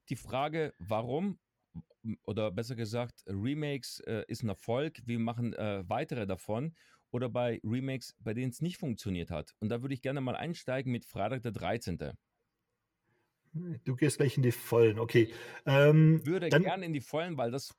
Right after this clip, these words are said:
Speaker 1: brennt mir dermaßen unter den Socken.
Speaker 2: <laughs> Ja, ich merk schon. Okay. Ähm, also kurz, aber dann möchte ich bitte eine kleine, äh, wenn, wenn du die Zahlen hoffentlich parat hast, äh,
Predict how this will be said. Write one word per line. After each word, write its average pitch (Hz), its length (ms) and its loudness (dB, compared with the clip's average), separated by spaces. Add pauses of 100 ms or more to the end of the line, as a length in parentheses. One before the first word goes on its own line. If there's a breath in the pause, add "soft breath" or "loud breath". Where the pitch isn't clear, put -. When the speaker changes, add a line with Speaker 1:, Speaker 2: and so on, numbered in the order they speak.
Speaker 1:
brennt 143 300 -4
mir 135 120 -2
dermaßen 156 560 -2
unter 127 200 -4
den 107 180 0
Socken. 107 300 -2
Speaker 2:
<laughs> - 20 6
Ja, 160 100 8
ich - 200 2
merk 151 240 6
schon. 110 260 4 (960 loud breath)
Okay. 117 460 4 (320 loud breath)
Ähm, 156 580 10
also 170 260 8
kurz, - 280 4 (160)
aber 180 160 6
dann 202 140 8
möchte 226 220 8
ich - 100 2
bitte 220 160 6
eine 190 180 6
kleine, 190 460 4
äh, 160 300 8
wenn, 165 420 0
wenn 160 160 8
du 170 220 10
die 165 160 2
Zahlen 160 240 6
hoffentlich 165 280 8
parat 147 380 4
hast, 196 220 4
äh, 147 360 8